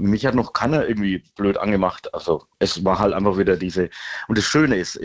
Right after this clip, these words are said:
man könnte, <laughs> also man, man muss einfach immer wieder bestätigen, das Tolle ist, dass ich nicht mehr bei Facebook bin, aber natürlich habe ich die Diskussion mitbekommen in den sozialen Netzwerken, wo es ja auch eben um Radio eins ging und das Thema Gendern. Aber wenn man da einfach nicht ist und das nicht liest, kriegt man es eigentlich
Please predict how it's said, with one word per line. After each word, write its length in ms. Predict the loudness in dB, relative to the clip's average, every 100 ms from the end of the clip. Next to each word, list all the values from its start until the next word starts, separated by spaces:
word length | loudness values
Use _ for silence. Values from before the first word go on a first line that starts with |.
| -2
man 100 | -2
könnte, 380 | 0 -2 -2 -2
<laughs> 20 |
also 480 | -2 0 -4 -2 -2 0
man, 120 | 0 -2 -10 -18 -6
man 140 | 2 4
muss 260 | 4 2
einfach 340 | 0 -2 0 0
immer 200 | 2 2
wieder 140 | 2 0
bestätigen, 540 | -2 0 0 -2 -4
das 140 | -4
Tolle 260 | 0 2 2
ist, 240 | 0 -6 -20 _
dass 160 | -6 -6
ich 120 | -2
nicht 80 | 0
mehr 100 | 2
bei 160 | 2 -2
Facebook 460 | -2 -4 -4 -4 -2
bin, 160 | 0
aber 180 | 2 0
natürlich 380 | -2 -2 -2 -2
habe 100 | -2
ich 60 |
die 100 | -2
Diskussion 480 | -2 -2 0 2 2
mitbekommen 560 | 2 -2 -4 0 0 0
in 140 | 0
den 120 | 0
sozialen 440 | 0 -4 -2 0 0
Netzwerken, 500 | -2 0 0 0 -4 -8 -4
wo 140 | 0 2
es 60 |
ja 80 | 2
auch 180 | 0 -2
eben 300 | -2 0 -2
um 260 | 0 -2 -2 -10 -12
Radio 340 | -4 0 2 2
eins 340 | 2 -2 -2
ging 280 | 0 2 2
und 340 | 0 0 0 -2
das 160 | -4
Thema 280 | 0 2 2
Gendern. 500 | 0 2 4 4 0 -6 -12 -12 -8 -2
Aber 200 | 0 0
wenn 120 | 0
man 100 | 0
da 80 | -2
einfach 280 | -6 -6
nicht 300 | -4 -6 -4
ist 200 | -6 -4 -2
und 160 | 0
das 120 | 2 4
nicht 280 | 2 2
liest, 420 | 2 2 2 -6 -6
kriegt 240 | -6 0
man 80 | 0
es 80 | 0
eigentlich 440 | 0 2 2 0